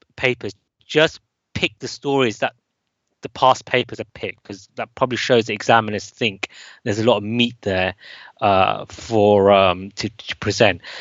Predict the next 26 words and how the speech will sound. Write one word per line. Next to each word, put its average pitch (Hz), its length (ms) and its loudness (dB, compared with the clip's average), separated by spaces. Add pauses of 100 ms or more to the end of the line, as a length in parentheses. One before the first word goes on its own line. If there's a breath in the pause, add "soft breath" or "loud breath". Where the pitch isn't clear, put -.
(240 loud breath)
But 127 80 4
if 117 80 0
we're 196 80 8
gonna 202 120 4
talk - 300 2
about 143 140 2
the 135 60 0
moral 143 280 6
of 110 60 -4
this 165 160 0
story, 107 520 -4
I 131 120 -2
think 156 240 -6
it's 143 120 -8
that. 160 300 4
I, 127 160 2
I 120 80 -2
think 139 340 -8
it's, 123 280 -8
it's, 135 300 -10
it's, 127 280 -8
it's, 123 340 -4
it 135 200 -4
shows 139 580 4
that, 127 400 4 (600 loud breath)
um, 117 460 6